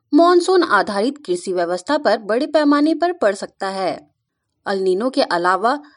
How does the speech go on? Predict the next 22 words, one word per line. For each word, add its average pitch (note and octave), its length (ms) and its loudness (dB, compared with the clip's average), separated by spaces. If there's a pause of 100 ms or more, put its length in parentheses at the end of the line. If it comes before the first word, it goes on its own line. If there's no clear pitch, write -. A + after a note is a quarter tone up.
(100)
समुद्री E4+ 500 4
ग्रीष्म A#3+ 420 -4
लहरें G3 420 -2 (260)
एक F4 200 2
नई B3 260 2
चुनौती C4+ 440 0
बनकर G#3 380 0
उभर F#3+ 320 -4
रही F#3+ 260 -4
है। E3+ 220 0 (720)
महासागरीय F#3+ 720 0
जीवन A3 380 -2
पर C4+ 240 0 (280)
इन D#4+ 200 6
ग्रीष्म E4 400 2
लहरों D4 320 2
का E4 140 4
अत्यधिक G#3+ 560 -4
बुरा G3 220 2
प्रभाव F#3+ 460 0
पड़ता F3+ 320 0
है। F#3 280 -2